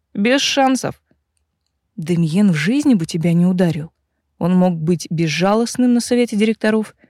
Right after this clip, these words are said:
но Элла никогда не видела его жестоким». Эндрю, казалось, был в сомнении. «Ты просто не помнишь того выражения его лица».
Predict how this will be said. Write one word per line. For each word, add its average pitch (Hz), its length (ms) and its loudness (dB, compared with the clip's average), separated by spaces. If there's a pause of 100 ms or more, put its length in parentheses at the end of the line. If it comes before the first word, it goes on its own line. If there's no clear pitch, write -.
(360)
но 208 180 0
Элла 254 220 2
никогда 208 540 0
не 226 180 2
видела 185 320 -2
его 165 240 -2
жестоким». - 680 -8 (440)
Эндрю, 262 340 0
казалось, 170 480 -2
был 151 160 -4
в 143 80 -10
сомнении. 151 560 -8 (400)
«Ты 160 160 -6
просто 180 440 -2
не 175 140 0
помнишь 208 520 0
того 170 340 0
выражения 190 760 2
его 180 380 2
лица». 180 480 -2